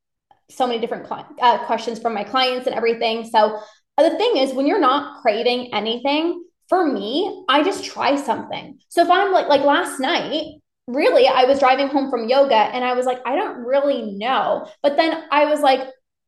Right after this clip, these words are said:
"Oh, I remember that I had pasta in the fri-, uh, in the, in the cupboards." So it's like,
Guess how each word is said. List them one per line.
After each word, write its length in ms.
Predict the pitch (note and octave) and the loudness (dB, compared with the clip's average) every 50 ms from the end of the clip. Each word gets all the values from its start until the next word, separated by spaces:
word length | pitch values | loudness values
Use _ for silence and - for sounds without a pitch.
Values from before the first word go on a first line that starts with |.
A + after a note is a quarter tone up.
| _ _ | _ _
"Oh, 240 | - F4+ F#4+ B3 D4 | 4 6 6 6 6
I 120 | - B3 B3 | 4 2 2
remember 400 | B3 C4 C#4 D4 C#4 C#4 C4+ C4 | 2 2 0 2 2 2 2 2
that 140 | C4 B3+ | 2 0
I 60 | C4 C4+ | 0 -2
had 160 | C4 B3+ B3+ | -4 -6 -8
pasta 480 | - - D4 C#4+ C#4+ - D4 C4 - | -4 -4 -4 -4 -4 -6 -6 -6 -6
in 100 | B3 A#3+ A3 | -6 -6 -6
the 140 | G#3+ G#3+ - - | -8 -8 -4 -2
fri-, 240 | B3+ A3 - - - | 0 0 0 0 0
uh, 160 | - A3 A3+ A3+ | 0 0 0 0
in 160 | C4 B3+ B3 | -2 -2 -2
the, 80 | A#3 A3+ | -2 -4
in 160 | - B3 A#3+ | -4 -4 -4
the 80 | A#3 A#3 | -4 -4
cupboards." 500 | - - C#4 - A3+ G3 - - - - _ _ _ _ | 0 0 2 2 2 2 0 -2 -8 -14 _ _ _ _
So 560 | - - F4 E4+ E4+ D#4+ - - - - - _ _ _ _ _ - | -4 2 4 4 4 4 0 -4 -10 -14 -20 _ _ _ _ _ -2
it's 220 | - D#4+ D#4+ - | -2 -2 0 2
like, 320 | F4+ E4 D#4 - - - | 2 4 4 2 0 -4